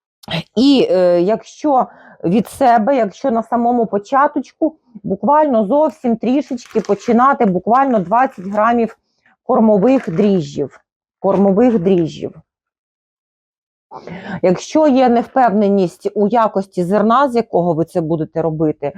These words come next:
значить, є отакі речі, називаються, е, сорбент мікотоксинів. У мене він Адсор-Он називається, але є різні.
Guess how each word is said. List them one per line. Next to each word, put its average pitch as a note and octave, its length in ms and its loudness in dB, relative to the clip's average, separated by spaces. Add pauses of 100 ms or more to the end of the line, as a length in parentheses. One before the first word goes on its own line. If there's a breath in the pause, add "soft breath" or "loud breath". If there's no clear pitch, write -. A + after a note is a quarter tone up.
(380 loud breath)
значить, F3+ 300 -2
є C4+ 220 4
отакі B3+ 480 0
речі, C4 420 0
називаються, A3+ 1120 0 (640 loud breath)
е, F3 180 2
сорбент B3 600 0
мікотоксинів. G3+ 1080 -4
У F#3 120 -2
мене B3+ 320 2
він G#3 180 2
Адсор-Он G#3 920 0
називається, C4+ 920 0 (400)
але A3+ 240 -2
є B3+ 260 0
різні. D#3+ 520 0